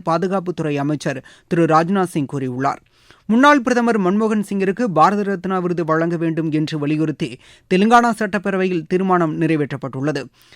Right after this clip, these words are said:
எத்தியோப்பியாவில் நேரிட்ட சாலை விபத்தில் எழுபத்தோரு பேர் உயிரிழந்தனர்.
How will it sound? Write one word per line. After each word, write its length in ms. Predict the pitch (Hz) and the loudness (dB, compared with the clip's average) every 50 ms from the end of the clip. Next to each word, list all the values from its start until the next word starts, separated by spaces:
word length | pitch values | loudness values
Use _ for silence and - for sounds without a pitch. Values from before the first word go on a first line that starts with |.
| - _ - | -14 _ 0
எத்தியோப்பியாவில் 800 | 165 165 160 - 190 196 180 160 - 185 170 165 165 170 160 156 | 0 0 2 2 2 2 2 2 2 2 2 2 2 2 2 0
நேரிட்ட 300 | 160 160 160 151 - 156 | 0 0 0 -2 -4 -4
சாலை 320 | - - 156 160 165 165 | -2 -2 0 0 0 0
விபத்தில் 420 | 156 160 147 160 151 - 202 214 196 - - | -2 -2 -4 -4 -2 -2 -2 -4 -4 -4 -2
எழுபத்தோரு 560 | 170 160 185 208 214 185 - 190 175 156 139 | 0 0 0 0 -2 -2 -4 -6 -6 -4 -4
பேர் 200 | - 151 139 139 | -4 -4 -4 -4
உயிரிழந்தனர். 720 | - 165 160 156 147 139 135 135 135 147 156 151 139 131 | -4 -2 -2 -2 -2 -2 -2 -2 0 2 2 0 0 -2